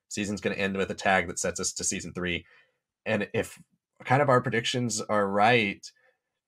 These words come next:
we've been talking about the last few weeks what could be the shows of next year. Right now, we only have Andor season two, and we have The Acolytes. I, I think with the Bad Batch having rumored to have been done as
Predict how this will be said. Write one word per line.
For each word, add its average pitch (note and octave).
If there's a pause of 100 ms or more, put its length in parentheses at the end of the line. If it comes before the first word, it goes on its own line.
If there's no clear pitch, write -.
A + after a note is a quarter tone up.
(540)
we've A2+
been A#2+
talking B2+
about A2+
the -
last A2
few A2+
weeks A#2+
what G2+
could G#2
be G#2
the G#2
shows G2
of F#2
next F#2+
year. G2
Right F#2
now, F#2+
we F#2
only F#2+
have F#2
Andor F#2
season F#2
two, G2+
and F#2+
we F2
have F#2+
The F2
Acolytes. F2 (600)
I, G2+
I G#2
think A#2+ (100)
with G2+
the G#2+
Bad G2+
Batch G2
having A2 (160)
rumored A2+
to G#2
have G2
been G2+
done G#2+
as G2